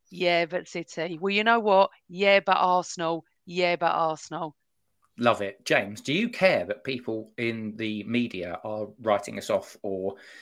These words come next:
Speaker 2: you know, the whole respected thing and all of that sort of stuff? 'Cause actually, I don't care. And the longer that it goes, hopefully it can go,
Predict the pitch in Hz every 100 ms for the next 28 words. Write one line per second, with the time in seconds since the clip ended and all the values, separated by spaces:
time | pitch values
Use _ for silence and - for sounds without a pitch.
0 | - 131 110 107 131 117 107 107 - -
1 | - - 104 - 101 101 104 107 101 110
2 | - - - - 71 - 120 139 - -
3 | 90 98 98 85 - 101 85 95 104 135
4 | 123 110 101 110 113 104 98 - - -
5 | - - - 208 202 110 101 117 - 123
6 | 127 123